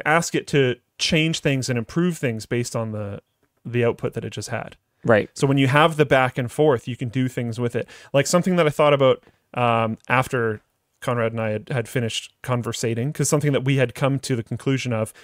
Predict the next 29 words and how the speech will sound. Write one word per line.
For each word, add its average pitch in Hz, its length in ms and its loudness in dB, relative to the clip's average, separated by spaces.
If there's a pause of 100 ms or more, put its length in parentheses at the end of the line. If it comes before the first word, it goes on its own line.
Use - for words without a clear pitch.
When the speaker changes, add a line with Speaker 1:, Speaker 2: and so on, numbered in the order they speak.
(140)
Speaker 1:
was, 127 200 2
like, 117 220 0
okay, 117 300 -4 (420)
it - 140 -8
can't 160 280 2
see 180 140 0
your 156 200 0
internal 156 520 0
documentation. 123 760 -2 (280)
It 139 160 -4
can't 151 240 0
see - 140 -4
your 139 160 2
internal 135 540 0
code 156 260 0
base. 101 400 -6 (640)
So 147 140 0
it's 123 140 -4
mostly 143 440 2
gonna 131 200 2
be 123 100 -2
good 120 200 2
at 117 80 -2
just - 200 -8
making, 123 260 -4
like, 110 160 -2
small 120 300 2
self-contained 113 640 -4
tools. 123 320 -2